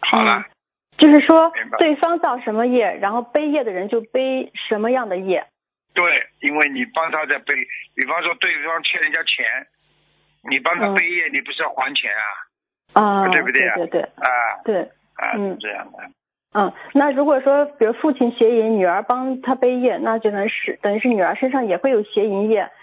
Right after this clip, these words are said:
Speaker 2: 身上也会有这种银色的光，
Speaker 1: 对。
Speaker 2: 是吗？嗯。
Speaker 1: 完全正确，完全正确。
Speaker 2: 嗯。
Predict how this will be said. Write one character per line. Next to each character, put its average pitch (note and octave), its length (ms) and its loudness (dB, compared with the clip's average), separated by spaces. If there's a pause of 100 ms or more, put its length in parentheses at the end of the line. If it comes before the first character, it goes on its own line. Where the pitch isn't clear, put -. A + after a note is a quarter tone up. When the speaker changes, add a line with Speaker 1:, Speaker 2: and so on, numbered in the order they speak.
(100)
Speaker 2:
身 B3+ 220 0
上 B3 180 2
也 F3+ 100 2
会 B3+ 120 2
有 A3 100 2
这 G3+ 160 -2
种 D#3+ 220 -4
银 F#3 180 -4
色 B3 180 -2
的 G3 80 -4
光， F#3 340 -4
Speaker 1:
对。 - 80 -18
Speaker 2:
是 G3 120 -4
吗？ F3+ 200 -6 (200)
嗯。 G3+ 180 -8
Speaker 1:
完 D#3+ 220 -2
全 D3 240 -2
正 C#3 240 -4
确， - 180 -4 (600)
完 C#3+ 160 -2
全 C3+ 200 -2
正 B2+ 160 -4
确。 G2+ 200 -2
Speaker 2:
嗯。 F2+ 120 -14